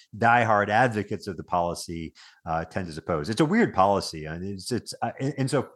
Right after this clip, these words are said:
just sociologically, it's a weird policy. Uh, there are a lot of, like, U B I fans who approach it with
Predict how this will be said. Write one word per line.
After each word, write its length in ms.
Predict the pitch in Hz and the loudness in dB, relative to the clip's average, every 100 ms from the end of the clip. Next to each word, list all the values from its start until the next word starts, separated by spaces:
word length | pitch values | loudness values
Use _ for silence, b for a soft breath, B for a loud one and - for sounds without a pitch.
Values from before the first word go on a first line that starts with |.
| - | -2
just 140 | 190 | 0
sociologically, 800 | - 147 127 98 98 123 135 143 | 4 2 2 2 2 2 -4 -2
it's 100 | 135 | -2
a 40 | |
weird 240 | 135 135 131 | -2 -2 0
policy. 520 | 123 131 - 151 151 B B B 101 | 2 0 -2 -6 -8 B B B 0
Uh, 200 | 92 95 | 2 4
there 160 | 110 | 6
are 40 | 107 | 6
a 60 | |
lot 240 | 104 113 131 | 6 6 4
of, 120 | 95 | 0
like, 160 | 92 - | -4 -4
U 200 | 87 101 | 0 0
B 160 | 95 | 2
I 220 | 82 92 95 | 4 4 2
fans 640 | - 104 104 107 113 - | -2 -4 -4 -4 -6 -8
who 300 | - 82 80 - | -6 -4 -4 -6
approach 420 | - - 92 113 | -8 -4 -4 -4
it 80 | 95 | -8
with 140 | - | -10